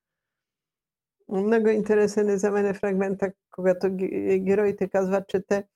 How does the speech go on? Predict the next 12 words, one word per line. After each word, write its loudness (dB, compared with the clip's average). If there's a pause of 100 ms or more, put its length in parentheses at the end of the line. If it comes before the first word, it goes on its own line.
(320)
е, 4
съзнателно 2 (300)
не 2
посещават 0
такива 0
заведения, 0
които 0
са 0 (460)
предназначени 2
само -2
за 0 (280)
нехеро-, 0